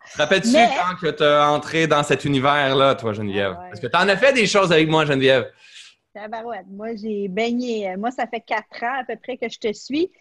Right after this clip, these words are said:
Speaker 2: mais je t'ai découvert en Europe. Quand t'es allé donner ta conférence pour, avec Martin Latulippe, j'étais
Speaker 1: Ouais.
Speaker 2: à ce moment-là avec Annie Letourneau là-bas. On allait vérifier des salles, puis on allait vérifier des choses. Puis moi, tu me tapais ses nerfs aussi. Je savais que t'existais,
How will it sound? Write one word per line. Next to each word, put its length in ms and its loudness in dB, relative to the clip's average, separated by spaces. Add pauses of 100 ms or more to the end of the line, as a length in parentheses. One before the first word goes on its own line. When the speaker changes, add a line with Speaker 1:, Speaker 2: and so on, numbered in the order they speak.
(160)
Speaker 2:
mais 100 -2
je 80 -4
t'ai 120 0
découvert 500 0
en 100 0
Europe. 440 -2 (1200)
Quand 240 -4
t'es 200 -4
allé 260 -2
donner 300 -2
ta 160 -2
conférence 600 -6
pour, 300 -2
avec 300 -4
Martin 340 -8
Latulippe, 580 -6
j'étais 280 -4
Speaker 1:
Ouais. 320 0
Speaker 2:
à 80 -4
ce 100 -14
moment-là 480 -2
avec 320 -4
Annie 240 -6
Letourneau 500 -6
là-bas. 520 0
On 120 -8
allait 260 -2
vérifier 480 -6
des 180 -6
salles, 520 -4
puis 200 -6
on 160 -10
allait 200 -4
vérifier 320 -4
des 140 -4
choses. 560 -2
Puis 300 -2
moi, 180 0
tu 140 -6
me 100 0 (100)
tapais 240 0
ses 180 -4
nerfs 260 2
aussi. 500 -2
Je 80 -8
savais 320 2
que 120 -4
t'existais, 500 0